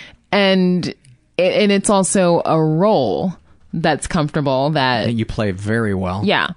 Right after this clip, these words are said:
Speaker 1: So why step out of that? Why be the person going on a date when I can be the person picking out the outfit and ironing it for the roommate who's going on a date?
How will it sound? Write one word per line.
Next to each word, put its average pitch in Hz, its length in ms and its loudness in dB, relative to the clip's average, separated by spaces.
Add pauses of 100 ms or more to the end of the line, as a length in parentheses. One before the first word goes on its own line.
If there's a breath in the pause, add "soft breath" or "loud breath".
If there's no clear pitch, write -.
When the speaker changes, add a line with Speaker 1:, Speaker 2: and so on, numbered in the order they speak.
(340 loud breath)
Speaker 1:
So 160 480 2
why 160 540 2
step 175 260 -4
out 202 160 0
of 165 60 2
that? 135 160 0
Why 147 220 2
be 156 240 -2
the 151 100 -4
person 151 420 -2
going 147 220 0
on 143 100 -2
a 151 60 -2
date 139 360 -2
when 147 140 -2
I 139 140 0
can 139 240 -2
be 143 140 0
the 139 100 -2
person 135 580 -4
picking 156 320 -2
out 131 140 -2
the 135 60 -2
outfit 139 360 -2
and 135 80 -4
ironing 135 360 -2
it - 60 -8
for 147 360 0
the 143 100 0
roommate 135 300 -2
who's 143 100 -4
going 123 220 -4
on 110 100 -2
a 101 40 -4
date? - 300 -4